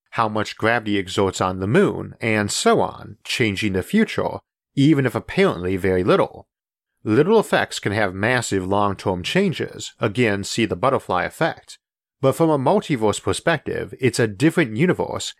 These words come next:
if even a single atom is not exactly where it otherwise would have been. Conservation of mass and energy isn't the entirety of it. You can't get around this by just exchanging equal masses of material between two times.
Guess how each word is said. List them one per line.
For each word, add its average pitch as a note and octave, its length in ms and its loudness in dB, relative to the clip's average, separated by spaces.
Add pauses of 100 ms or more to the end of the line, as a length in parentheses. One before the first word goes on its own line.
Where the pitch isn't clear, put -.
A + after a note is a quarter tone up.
if C3 320 2
even C#3 260 2
a G#2+ 100 2
single F3 480 2
atom G2+ 480 0
is G#2+ 180 -4
not G#2+ 180 0
exactly A#2 600 0
where A2 180 2
it G#2+ 80 0
otherwise F#2 460 0
would G2 160 2
have B2+ 140 -2
been. - 360 -8 (680)
Conservation F3 720 2
of F#2+ 100 2
mass G#2 320 0
and G2 80 -2
energy F#2 460 -2
isn't A#2+ 320 0
the G2 140 0
entirety G2 520 -2
of E2+ 100 -8
it. - 280 -20 (100)
You A2+ 160 -2
can't E3+ 340 -2
get C3 100 2
around B2+ 300 0
this F#2+ 180 -2
by F#2+ 200 0
just - 260 -2
exchanging G2+ 640 -2
equal G#2+ 320 0
masses G2+ 420 -2
of F2+ 100 0
material F2+ 560 0
between G2+ 360 -4
two G2 200 -4
times. A2 680 -8